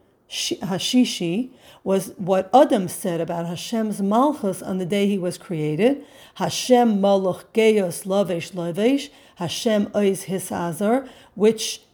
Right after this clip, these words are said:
parallels the revelation of Hashem at the end of Haazinu.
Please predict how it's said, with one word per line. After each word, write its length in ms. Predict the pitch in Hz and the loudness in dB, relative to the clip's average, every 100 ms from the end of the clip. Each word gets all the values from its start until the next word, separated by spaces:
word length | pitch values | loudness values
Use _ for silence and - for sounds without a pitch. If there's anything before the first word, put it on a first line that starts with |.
| _ | _
parallels 840 | - 262 302 285 233 220 220 220 | 0 4 6 6 6 4 2 0
the 100 | 196 | -2
revelation 580 | 185 196 190 202 196 233 | 0 0 -2 -2 -4 -2
of 120 | 196 | -4
Hashem 400 | 175 - 190 180 | -4 -6 -4 -4
at 160 | - 170 | -6 -6
the 180 | - - | -6 -4
end 420 | 147 170 180 240 - | -4 -2 -2 -6 -4
of 380 | 165 156 156 - _ | -2 -2 -4 -10 _
Haazinu. 640 | 180 165 147 170 147 151 | -8 -6 -4 -4 -2 -6